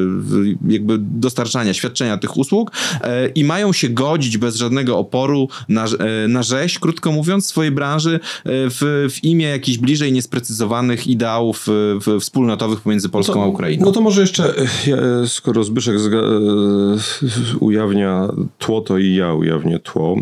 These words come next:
Speaker 2: E, my mamy takie, taką grupę ludzi, którzy się zajmują dialogiem polsko-ukraińskim. Tak się składa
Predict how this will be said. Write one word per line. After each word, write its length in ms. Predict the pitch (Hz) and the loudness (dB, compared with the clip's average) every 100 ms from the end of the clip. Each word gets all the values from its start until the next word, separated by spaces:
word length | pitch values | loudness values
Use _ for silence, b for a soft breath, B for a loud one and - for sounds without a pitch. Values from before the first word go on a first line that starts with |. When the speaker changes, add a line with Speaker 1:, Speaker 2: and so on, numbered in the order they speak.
| - - | -4 -2
Speaker 2:
E, 360 | 92 92 92 90 | 0 0 0 0
my 120 | 120 | 0
mamy 200 | 139 139 | 0 0
takie, 360 | 110 101 - 98 98 98 - 110 | -4 -6 -4 -2 -2 -2 -4 -4
taką 280 | - - 101 | -4 -2 0
grupę 500 | 104 127 110 101 98 | 0 0 0 -2 -2
ludzi, 440 | 92 92 101 87 104 | 2 2 4 2 -2
którzy 360 | - 95 90 | -2 0 2
się 100 | 90 | 2
zajmują 320 | 87 87 98 85 | 2 2 2 2
dialogiem 420 | 85 87 87 82 | 2 2 0 0
polsko-ukraińskim. 920 | 90 82 - 87 - 85 78 - 87 | -2 -2 -2 -2 0 -2 -2 -4 -4
Tak 200 | 82 78 | -4 -4
się 120 | - | -4
składa 520 | - - 80 73 82 | -4 -6 -4 -4 -4